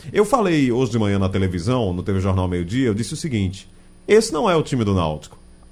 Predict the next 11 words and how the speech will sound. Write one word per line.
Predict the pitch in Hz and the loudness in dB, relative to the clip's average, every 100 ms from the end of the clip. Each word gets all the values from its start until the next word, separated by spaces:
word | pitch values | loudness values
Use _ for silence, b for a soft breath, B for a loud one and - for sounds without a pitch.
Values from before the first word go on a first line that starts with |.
| - | -6
A | 123 | 0
verdade | 127 120 131 170 | 2 4 2 0
é | 202 | -4
que | 196 190 113 78 - b b b - - - - | -2 0 0 -2 -12 b b b -20 -20 -20 0
tem, | 147 139 - 95 76 - | 4 4 2 -10 -14 -6
claro | 123 120 | 0 0
que | 101 | 0
a | 113 | -2
espinha | 107 - 156 165 | -2 -4 -2 0
dorsal | 123 107 - - 123 202 | 0 -2 -2 0 2 2
é, | 135 98 76 | 2 2 -2